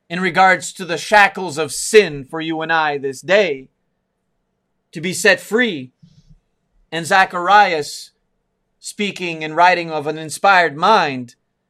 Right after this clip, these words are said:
understood the source of salvation. My dear friends, it is not found in man. It is not found in idols. It will not be found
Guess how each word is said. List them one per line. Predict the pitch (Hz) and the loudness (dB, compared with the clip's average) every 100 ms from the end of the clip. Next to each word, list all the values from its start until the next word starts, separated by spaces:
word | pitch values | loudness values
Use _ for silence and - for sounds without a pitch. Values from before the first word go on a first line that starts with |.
| _ _ | _ _
understood | 165 170 170 - - 214 180 131 - | -8 -6 -6 -8 6 8 8 2 -14
the | 127 175 165 | -12 -10 -8
source | - 185 170 147 - - - | -4 0 0 -2 -10 -16 -4
of | 160 156 135 | 0 0 0
salvation. | 156 151 143 160 160 - 135 120 | 2 4 2 -2 -4 -8 -12 -8
My | 131 | -6
dear | 147 170 160 | -4 -4 -6
friends, | - 170 151 | -6 -8 -6
it | 147 | -4
is | 147 | -6
not | 160 165 175 - | -2 0 0 -4
found | 160 160 160 151 | -4 -4 -4 -8
in | 143 | -6
man. | 156 147 120 104 110 _ _ _ _ _ _ _ _ _ _ _ _ _ _ _ | -6 -6 -8 -14 _ _ _ _ _ _ _ _ _ _ _ _ _ _ _ _
It | - | -6
is | 160 139 | -6 -2
not | 165 185 - | 2 2 0
found | 165 165 170 170 | -2 -2 -2 -4
in | 165 165 | -8 -4
idols. | 170 180 170 139 104 - - - _ _ _ _ _ _ _ _ _ _ _ - | 2 2 2 -4 -8 -18 -20 -20 _ _ _ _ _ _ _ _ _ _ _ -12
It | 160 | -8
will | 175 | -4
not | 170 190 208 175 | 2 4 4 -2
be | 175 | -10
found | - 190 190 170 143 123 | -2 2 2 0 -4 -10